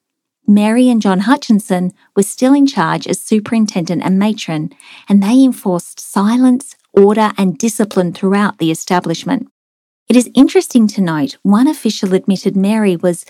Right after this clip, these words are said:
virtually the superintendent due to John's ongoing poor health.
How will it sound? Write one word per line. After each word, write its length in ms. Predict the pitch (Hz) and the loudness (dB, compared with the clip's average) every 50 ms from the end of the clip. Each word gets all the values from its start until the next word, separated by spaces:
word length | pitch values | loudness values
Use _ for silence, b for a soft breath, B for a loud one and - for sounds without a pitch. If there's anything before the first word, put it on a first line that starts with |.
| b b b _ - | b b b _ -2
virtually 520 | 208 196 214 269 269 - - 247 233 214 | 0 0 0 0 -2 -4 -4 -2 0 0
the 120 | 196 - 196 | 0 -2 -6
superintendent 1040 | - - 214 190 190 - 208 185 185 180 - - 247 254 233 - 165 139 - - - _ _ _ _ _ - | -4 0 0 0 0 0 -2 -4 -2 -4 -2 0 0 0 0 0 -2 -4 -4 -6 -10 _ _ _ _ _ -4
due 180 | - 233 262 | 0 2 2
to 140 | 269 - 285 | 2 2 -2
John's 440 | 277 - 214 180 180 180 180 - - - | -2 -2 -2 0 0 0 -2 -4 -4 0
ongoing 540 | - 220 233 240 226 190 180 180 180 180 170 | 0 2 2 2 0 0 -2 -2 -2 -2 -4
poor 260 | - - 180 180 180 185 | -4 -4 -2 -2 -2 -2
health. 440 | - 202 196 170 156 - - - | -2 -2 -2 -2 -2 -6 -12 -20